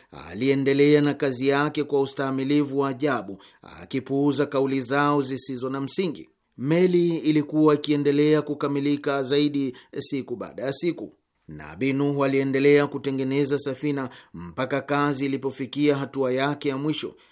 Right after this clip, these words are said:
na Mwenyezi Mungu akatoa amri ya kuleta adhabu. Katika hali hii, Mwenyezi Mungu alimfunulia Nuhu kwamba achukue jozi ya kila mnyama, dume na jike, na pia achukue hali zake,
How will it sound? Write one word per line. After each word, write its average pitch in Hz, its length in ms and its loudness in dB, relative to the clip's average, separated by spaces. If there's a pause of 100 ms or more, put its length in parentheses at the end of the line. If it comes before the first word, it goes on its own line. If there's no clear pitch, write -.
(140)
na 76 200 -16
Mwenyezi 135 460 -2
Mungu 143 340 2
akatoa 139 480 -2
amri 139 500 -2 (160)
ya 156 120 0
kuleta 110 440 -6
adhabu. 135 480 0 (520)
Katika - 560 -6
hali 131 280 -2
hii, 135 320 2 (240)
Mwenyezi 135 500 -4
Mungu 143 360 2
alimfunulia 139 720 0
Nuhu 143 400 0
kwamba 98 360 -8 (200)
achukue 123 600 -4
jozi 143 460 4
ya 131 100 2
kila 139 300 -2
mnyama, 131 560 -4 (240)
dume 143 360 0
na 139 140 -4
jike, 117 440 -6 (220)
na 80 160 -14
pia 135 280 0
achukue 139 500 0
hali 139 280 -2
zake, 127 460 -2